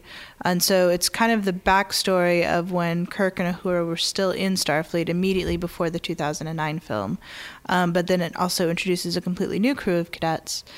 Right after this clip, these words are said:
And it's basically the stories of heroes, but they're not quite there yet. They're still working some stuff out. They're still figuring out how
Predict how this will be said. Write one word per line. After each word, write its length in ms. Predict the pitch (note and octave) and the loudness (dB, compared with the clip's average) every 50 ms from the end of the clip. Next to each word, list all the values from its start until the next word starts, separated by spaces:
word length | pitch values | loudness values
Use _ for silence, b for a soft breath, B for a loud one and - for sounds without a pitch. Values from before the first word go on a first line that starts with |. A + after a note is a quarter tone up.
| B B B B B | B B B B B
And 160 | - - F#3 F#3+ | -2 0 0 0
it's 160 | F#3+ - - | 0 -2 0
basically 320 | - A#3+ A#3 - C4 A#3+ | 2 2 2 4 2 2
the 100 | G3 F#3+ | 2 2
stories 460 | - - - F#3+ F#3 F3+ F3+ F3+ F3+ F#3+ | 0 2 2 4 4 6 4 4 4 2
of 240 | F3 F3 E3+ E3+ - | 2 2 2 0 -4
heroes, 600 | - - A#3+ A#3+ A#3+ G#3+ G3+ F#3+ F#3 F#3 F#3 - | -4 0 2 4 6 6 6 6 4 2 2 -2
but 160 | - - G#3+ | -2 -4 0
they're 140 | - G#3+ G#3+ | 2 4 4
not 220 | A3+ A#3+ A#3+ A#3 | 6 4 4 4
quite 240 | - B3 A#3 A#3 A#3 | 2 2 2 2 2
there 200 | A#3+ A#3 A#3 A#3 | 2 2 4 4
yet. 400 | A#3+ A#3+ A#3 A#3+ A#3+ A3+ A#3 G#3+ | 4 4 4 4 4 2 0 -2
They're 180 | G#3 F3+ F3 F3 | 0 0 0 0
still 300 | - - - G#3 G3+ G3 | 0 -2 -2 0 0 2
working 320 | G3 G3 G3 - G#3 G3 | 2 2 2 0 -2 -2
some 160 | - - G3+ | 0 -2 -2
stuff 320 | G3+ - - G3+ G3 G3 - | -2 0 0 0 0 2 2
out. 380 | G3 F#3+ F#3+ F#3+ F3+ - G#3 | 2 4 4 4 2 0 -2
They're 100 | G3+ F3 F3 | -2 -2 -2
still 220 | - - G3+ F#3 F#3 | -2 0 -2 -2 0
figuring 360 | - F#3+ F#3 F#3 F#3 F#3 F#3 | 0 0 2 2 2 2 2
out 180 | F#3 F3+ E3+ - | 2 2 0 0
how 260 | F#3 G3 F#3 F3+ F3 | 0 0 0 0 0